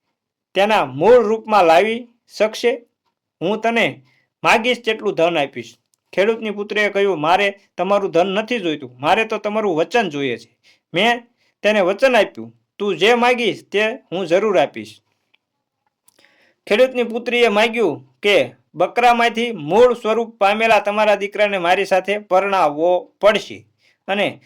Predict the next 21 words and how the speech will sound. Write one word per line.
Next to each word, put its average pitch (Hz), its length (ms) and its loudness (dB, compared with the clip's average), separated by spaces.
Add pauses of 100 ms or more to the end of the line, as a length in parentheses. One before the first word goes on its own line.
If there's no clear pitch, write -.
(200)
તમારી 220 600 2
આ 196 200 4
જાદુગર 214 520 2
વરતને 220 560 2
હું 220 420 -6 (440)
જે 208 180 0
શિક્ષા 208 380 -2
કરું 220 400 0
તે 185 100 -2
કબૂલ 208 340 -2
રાખવી 170 280 0
પડશે. 117 440 -18 (760)
મેં 170 500 -4
આ 208 140 6
શરતો 214 760 -2
કબૂલ 190 300 0
કરી. 120 380 -8 (340)
એટલે 196 460 0 (180)
તેણે 214 260 2
મંત્ર 208 400 -2
બોલી 208 440 -4